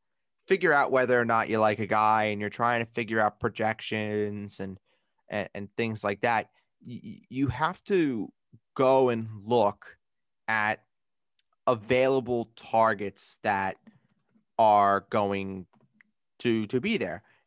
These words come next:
And when you look at the Cincinnati offense, there are a hundred and four targets that are now available with the departure of A J Green. A J Green had a hundred and four targets in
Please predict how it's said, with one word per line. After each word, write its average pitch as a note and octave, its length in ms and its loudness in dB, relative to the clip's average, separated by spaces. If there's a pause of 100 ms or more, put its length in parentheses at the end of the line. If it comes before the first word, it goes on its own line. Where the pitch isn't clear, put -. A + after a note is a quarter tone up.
And C3 140 -2
when C3 140 -4
you C3+ 180 -8
look E3 460 0 (1120)
at B2 240 -4
the - 80 -8
Cincinnati B2+ 720 -2
offense, G#2 680 -4 (760)
there D3+ 160 4
are D#3 300 4 (100)
a A#2 100 2
hundred D#3+ 520 0
and D#3 140 -6
four C3 360 0
targets A2+ 560 0
that G#2 100 -6
are G2+ 60 -8
now G2+ 280 -6
available F#2 540 -8 (600)
with A2 260 -2 (100)
the A2 100 -6
departure G#2+ 760 -2
of A2 180 -10
A G2+ 160 -4
J G2 200 -10
Green. F#2+ 280 -10
A G#2 120 -12
J G2 120 -8
Green G2 220 -10
had G2+ 120 -8
a F#2+ 40 -8
hundred G2 240 -8
and F#2 100 -16
four G2+ 160 -8
targets G2+ 500 -8
in F#2+ 360 -14